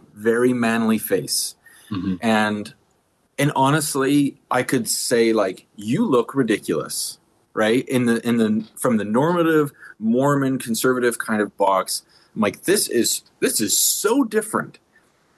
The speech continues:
Speaker 1: And talking to this person, all I could feel was just love and empathy for her,
Speaker 2: Mm-hmm.
Speaker 1: right? I'm like, "You are one of the most amazing people I've ever met on this planet," right? And,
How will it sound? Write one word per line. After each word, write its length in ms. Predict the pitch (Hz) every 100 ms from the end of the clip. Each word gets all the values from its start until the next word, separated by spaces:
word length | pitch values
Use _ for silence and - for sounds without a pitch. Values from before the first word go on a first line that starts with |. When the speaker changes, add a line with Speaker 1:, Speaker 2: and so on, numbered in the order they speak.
| -
Speaker 1:
And 160 | 120 110
talking 440 | - 143 175 190
to 60 | 180
this 160 | 165
person, 440 | - 131 120 113 110 -
all 320 | - 143 143
I 80 | 131
could 220 | 120 110
feel 320 | - 113 107
was 180 | 95 -
just 240 | 98 -
love 240 | 101 101 101
and 160 | 107
empathy 400 | 98 95 92 -
for 220 | - -
her, 160 | - - _ _ - _ -
Speaker 2:
Mm-hmm. 360 | 95 95 87 85
Speaker 1:
right? 220 | 101 110
I'm 140 | 110 110
like, 220 | 104 101
"You 380 | 107 110 135 180
are 140 | 143
one 140 | 131 123
of 60 |
the 60 | 117
most 260 | 110 107 110
amazing 720 | 104 107 117 131 131 139 135
people 540 | - 110 - 107 98
I've 200 | 98 95 - -
ever 260 | 110 110
met 180 | 104 98
on 160 | 95 95
this 120 | 90
planet," 320 | - 76 - _ _ _ _ _ _ _ _ _ _ _ _ _ -
right? 320 | 98 117 - _ _ _ -
And, 520 | 127 131 127 117 107